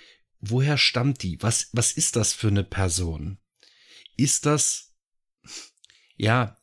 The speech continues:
äh, wie, wie eine Schaufensterpuppe mit ein bisschen Borg und ein ganz kleines bisschen Individuum von davor?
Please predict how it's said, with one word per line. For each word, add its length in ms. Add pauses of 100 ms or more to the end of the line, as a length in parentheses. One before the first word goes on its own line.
(140)
äh, 260 (180)
wie, 160
wie 60
eine 100
Schaufensterpuppe 840
mit 140
ein 80
bisschen 360
Borg 300
und 200
ein 220
ganz 320
kleines 360
bisschen 400
Individuum 520
von 160
davor? 640